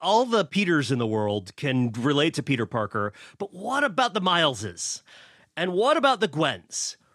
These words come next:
Can we make a Spider movie that says that everybody should be able to relate to Spider-Man somehow or another?" And, like, that was the first one, and that's even more so in some ways the second one as well. Then you combine that just, you know, that, that, like, great idea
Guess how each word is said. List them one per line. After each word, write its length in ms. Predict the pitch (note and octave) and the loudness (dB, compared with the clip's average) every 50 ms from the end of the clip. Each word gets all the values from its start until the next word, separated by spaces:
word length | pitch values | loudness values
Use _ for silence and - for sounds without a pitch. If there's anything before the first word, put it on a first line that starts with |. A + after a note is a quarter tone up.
| _ _ _ _ - | _ _ _ _ -12
Can 140 | - G3 G#3+ | -8 -4 -2
we 100 | A3 G3+ | -2 0
make 260 | F#3+ G3+ A#3 A#3 - | 0 0 0 0 0
a 80 | B3 | -2
Spider 400 | - - - - F#3+ G3 G3 F#3+ | -2 -2 -2 0 0 2 2 2
movie 540 | F3 D3 C#3 B2 G#2 G#2+ G2 F#2+ A2+ C#3 C3+ - - - - _ | 2 2 2 2 0 -2 -2 -4 -4 -6 -10 -12 -18 -20 -18 _
that 160 | - D#3 D3+ - | -8 -8 -6 -4
says 320 | - - F3+ F3+ E3 C3 | -2 0 0 0 0 0
that 200 | B2+ E3 F3 - _ _ _ - | 0 -2 -2 -2 _ _ _ -2
everybody 600 | - B3+ C#4 A#3 G#3+ F3 C3+ - B2 G#2+ F#2+ G2 | 2 2 2 2 2 0 0 0 0 -2 -2 -6
should 200 | - - - D#3 | -6 -4 -4 -2
be 80 | A#2+ C#3 | 0 0
able 160 | C#3 B2 B2+ | 0 0 -2
to 60 | A#2+ | -2
relate 580 | A#2 G#2+ A#2 A#2+ G#2+ A2 G#2+ G#2+ - - - - - | -2 -2 -2 -2 -2 -2 -2 -2 -4 -8 -12 -14 -10
to 120 | - - B2+ | -6 -6 -4
Spider-Man 560 | - - B2 G#2+ G#2+ G#2 G2+ G2 F#2 F#2 F#2 | -2 -2 -2 0 0 0 -2 -2 -2 -4 -4
somehow 360 | - - C3+ A2+ G2 A2+ G#2 | -2 -2 -2 0 0 -2 -4
or 60 | F#2+ | -4
another?" 300 | F#2+ F#2 E2+ D#2+ - - - _ _ - _ _ _ _ _ _ _ _ _ _ _ _ _ - | -4 -6 -8 -10 -12 -14 -20 _ _ -20 _ _ _ _ _ _ _ _ _ _ _ _ _ -2
And, 160 | F#3 G#3+ G#3 | 0 2 2
like, 160 | G#3+ G#3 D#3+ | 2 2 2
that 160 | C3+ C#3+ D3 | 2 0 0
was 120 | D#3 D#3+ C3+ | -2 -4 -2
the 80 | F3 - | -2 -2
first 260 | - C3 C3+ - - | -2 -2 -4 -2 -2
one, 160 | D3 D#3+ D#3+ | -2 0 0
and 140 | D3+ C#3 C3 | 2 2 2
that's 200 | C3 C3 - - - | 0 0 -2 -6 -6
even 260 | - F3 E3+ D#3+ D#3 | -4 -2 0 0 2
more 200 | D3 C#3+ E3 F3+ | 2 2 2 0
so 240 | E3+ - C#3+ A2+ G#2+ | 0 0 0 0 0
in 80 | G#2 G2+ | -2 -4
some 160 | - A2+ G2+ | -4 -4 -2
ways 180 | G2+ G2+ G2 G2 | -2 -4 -4 -4
the 100 | - A2 | -4 -4
second 360 | - - G#2+ G2+ - G#2+ G#2 | -2 -2 -4 -4 -4 -6 -6
one 260 | G2 G2+ G2+ F#2+ G2 | -4 -4 -4 -4 -4
as 340 | G2+ - - G2 G2+ F#2+ - | -6 -6 -6 -8 -8 -8 -8
well. 300 | F#2+ F#2 F2+ E2+ D#2 - - _ _ _ _ _ _ | -10 -8 -8 -10 -12 -14 -18 _ _ _ _ _ _
Then 240 | - F#3 A3+ B3 A#3+ | -8 -4 -4 -2 -2
you 80 | A#3 G3+ | -2 -2
combine 320 | - B3 C4 D4 C#4 C4 | -2 0 2 2 2 2
that 200 | A3 G3+ F3+ - | 2 0 0 0
just, 360 | E3 C#3 E3 - - - - | -2 -2 -2 -2 -4 -6 -6
you 120 | - E3 E3 | -4 -2 -2
know, 100 | D3 C#3+ | 0 0
that, 260 | B2+ C#3 D3 C3+ - | -2 -2 -2 -2 -2
that, 160 | C#3 C3 C#3 | -2 -2 -2
like, 320 | C#3+ B2 G2+ - - C3+ G#2+ | -2 -4 -6 -6 -10 -10 -6
great 320 | A#2+ B2 C#3+ D3+ D#3 C3+ | -4 0 2 2 2 2
idea 580 | B2 A2 G2+ F#2+ F#3+ G#3 D#3 A#2 G#2 G2+ G2 | 2 0 0 0 -2 0 0 0 0 -2 -4